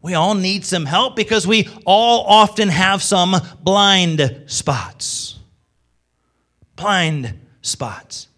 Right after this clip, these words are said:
Things that you can't see. You know, whether somebody's kinda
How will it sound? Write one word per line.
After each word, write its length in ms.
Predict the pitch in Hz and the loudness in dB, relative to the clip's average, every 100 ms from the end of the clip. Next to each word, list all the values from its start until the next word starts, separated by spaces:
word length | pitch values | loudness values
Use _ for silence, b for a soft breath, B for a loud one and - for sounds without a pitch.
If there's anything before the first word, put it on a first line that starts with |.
| _ | _
Things 320 | 240 247 226 | 0 2 2
that 160 | 185 202 | 2 2
you 160 | 208 208 | 2 0
can't 500 | - 220 208 - - - | 2 2 2 -2 -10 -10
see. 580 | - 226 190 143 90 - _ _ _ _ _ _ _ _ _ _ _ - | -4 0 0 0 -6 -20 _ _ _ _ _ _ _ _ _ _ _ -6
You 120 | 190 | -6
know, 60 | B B | B B
whether 400 | - 247 233 - | 6 8 8 4
somebody's 720 | - - 277 285 269 269 269 | 2 6 6 6 6 6 4
kinda 480 | - 262 254 208 - | 4 4 6 4 0